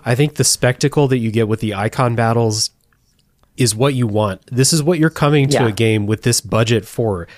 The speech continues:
Speaker 1: You wanna be blown away by some stuff. And I was, like, absolutely blown away by just about all of these icon fights. Like,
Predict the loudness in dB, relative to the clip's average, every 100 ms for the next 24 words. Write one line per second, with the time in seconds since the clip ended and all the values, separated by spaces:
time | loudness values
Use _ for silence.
0 | -20 _ -2 0 2 0 0 0 2 2
1 | 2 2 2 2 0 -2 -4 -2 -4 -4
2 | -10 -16 _ -20 _ -4 -2 0 2 4
3 | 4 2 -2 -6 _ _ _ _ -2 0
4 | 0 2 2 4 2 2 0 0 2 2
5 | 2 2 2 0 0 0 0 0 0 0
6 | 0 0 0 2 2 2 0 0 -2 -6
7 | -6 -6 -6 -8 -10 -4 0 0